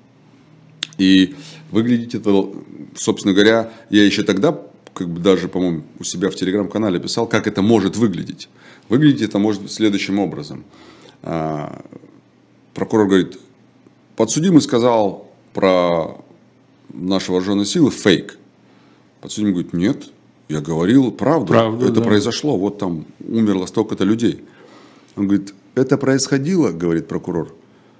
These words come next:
Speaker 1: за тысячи километров от вас. Откуда вы знаете? У нас есть источник информации, это кто? Нашего, э, Министерства обороны, вооруженных сил. Соответственно, если они подтверждают, значит, это действительно так. А если не подтверждают, значит, вы что делаете?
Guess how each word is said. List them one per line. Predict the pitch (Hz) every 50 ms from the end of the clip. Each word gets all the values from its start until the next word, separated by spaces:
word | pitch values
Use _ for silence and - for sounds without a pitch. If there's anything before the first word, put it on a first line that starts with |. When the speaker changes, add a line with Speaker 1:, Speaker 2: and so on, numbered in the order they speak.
| _ _ -
Speaker 1:
за | - 110
тысячи | 104 113 180 180 - - - -
километров | - 131 127 139 139 135 117 - 135
от | 123 -
вас. | 110 92 - - -
Откуда | 90 - - 170 156 147
вы | 143 143
знаете? | 135 135 143 117 87 78 - - - - _ _ _ _ _ _ _ _ _ _ _ _ _ -
У | 104
нас | 143 160 151 -
есть | 175 190 - - -
источник | - - 135 120 104 - 98 - 110
информации, | 98 - 117 117 131 147 160 147 - - 110
это | 104 127
кто? | - - - 160 165 165 170 165 - _ _ _ _ _ _ _ _ _ _ _ _
Нашего, | 101 110 151 156 - - 101 98 101 98 101 - -
э, | - 92 90 87 87
Министерства | 95 98 95 98 - 135 - - 104 98
обороны, | 92 95 95 85 78 87 - - - _ _ _
вооруженных | - 85 82 85 95 95 92 90 82
сил. | - - - - _ _ _ _ _ - - - _ _ -
Соответственно, | - 110 104 143 147 143 147 160 160
если | 139 147 147 147 147
они | 147 147 147
подтверждают, | - 143 - - 147 151 147 175 196 196 175 123 95
значит, | 113 160 175 - - 156
это | 151 - 107
действительно | 92 95 - - 127 - - 92 85
так. | - - 82 - - -
А | 85 98
если | 117 131 127 139
не | 139 139
подтверждают, | 139 147 - - 143 135 139 151 180 175 160 104 80 - - - - _ -
значит, | 95 113 120 117 - -
вы | 120 127 127
что | - - - 165
делаете? | 156 151 151 147 139 127 107 - -